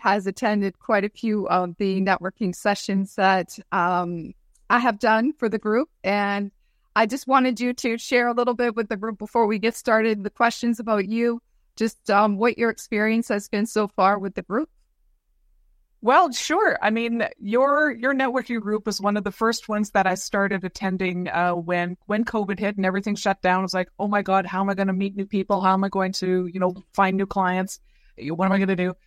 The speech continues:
Speaker 2: So you start going online, you start Googling, and you start sort of poking around to see who's out there and, and how can I do this. I think yours was probably one of the very first groups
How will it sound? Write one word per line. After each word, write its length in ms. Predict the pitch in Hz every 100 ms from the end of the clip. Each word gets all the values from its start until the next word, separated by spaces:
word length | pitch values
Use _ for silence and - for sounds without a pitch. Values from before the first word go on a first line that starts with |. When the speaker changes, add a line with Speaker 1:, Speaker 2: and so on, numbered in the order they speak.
| _
Speaker 2:
So 280 | - 190 180
you 180 | 180 196
start 240 | - 202
going 240 | 196 185 180
online, 320 | 175 175 175
you 60 | 170
start 260 | 190 175
Googling, 420 | 185 175 180 170
and 80 | 175
you 80 | 170
start 340 | - 175 170 _ -
sort 200 | - 170
of 120 | -
poking 320 | 190 185 175
around 260 | 165 170 170
to 60 |
see 360 | 170 - 175 175
who's 180 | 247 240
out 200 | 233 220
there 220 | 226 220
and, 120 | 208 185
and 220 | 180 170
how 240 | 190 185
can 200 | 185 185
I 260 | 175 170 165 _ 185
do 160 | 185 190
this. 200 | - -
I 60 |
think 180 | 180 226
yours 220 | 294 330
was 80 | 320
probably 280 | - 277 311
one 140 | 254
of 60 | 226
the 80 | 190
very 200 | 214 233
first 300 | - 185 -
groups 460 | 233 269 - -